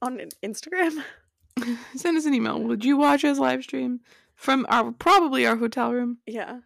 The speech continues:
Speaker 1: If we
Speaker 2: Well,
Speaker 1: have
Speaker 2: we
Speaker 1: a
Speaker 2: can
Speaker 1: view.
Speaker 2: Well, we can hear the race.
Speaker 1: Yeah.
Speaker 2: We can, like, watch it on T V.
Speaker 1: Yeah. I would love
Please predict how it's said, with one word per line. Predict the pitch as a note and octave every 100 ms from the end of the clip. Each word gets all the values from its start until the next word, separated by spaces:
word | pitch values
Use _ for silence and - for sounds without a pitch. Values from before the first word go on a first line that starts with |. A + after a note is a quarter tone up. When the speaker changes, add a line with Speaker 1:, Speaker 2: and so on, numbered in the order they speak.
| _ -
Speaker 1:
If | A3+ -
we | A#3+
Speaker 2:
Well, |
Speaker 1:
have | A3+
Speaker 2:
we | B3
Speaker 1:
a |
Speaker 2:
can | A#3 A3+ A3 - -
Speaker 1:
view. | E3+ F3 E3+ D#3 F#3+ _ _ _ _ _ _ _
Speaker 2:
Well, | G#3 G#3+
we | A3
can | -
hear | G#3+ A3 A3
the | A3+
race. | A#3 A#3 A#3+ - - -
Speaker 1:
Yeah. | - F3 -
Speaker 2:
We | A4
can, | C#5 B4 D4
like, | -
watch | - -
it | -
on | -
T | -
V. | F3 F3+ G#3+ _ _ -
Speaker 1:
Yeah. | G#3 - G3+ - - - _ - - - _
I | -
would | E4 C4
love | C#4+